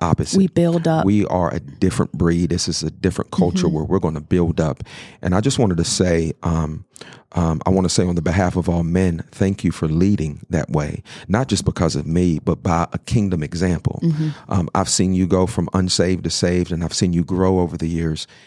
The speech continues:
Speaker 1: And I know that you are loving me because you love God, and you're honoring me because you honor God. And I'm simply getting the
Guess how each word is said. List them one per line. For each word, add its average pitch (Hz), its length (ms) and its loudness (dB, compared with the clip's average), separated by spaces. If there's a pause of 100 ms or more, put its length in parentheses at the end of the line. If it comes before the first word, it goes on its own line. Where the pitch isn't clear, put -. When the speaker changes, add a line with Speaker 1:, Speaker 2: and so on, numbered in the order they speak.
(180)
Speaker 1:
And 90 100 0
I 92 80 2
know 95 220 4
that 85 180 -2
you 87 480 2
are 87 80 -2
loving 87 400 0
me 87 140 0
because 82 320 -2
you 82 80 2
love 82 260 -2
God, 80 300 0
and 78 100 -2
you're 78 180 -2
honoring 82 440 0
me 82 100 2
because 85 380 -2
you 82 120 0
honor 82 240 -2
God. 80 300 0
And 80 140 -4
I'm 85 160 2
simply 87 360 0
getting 82 340 -2
the 78 140 -4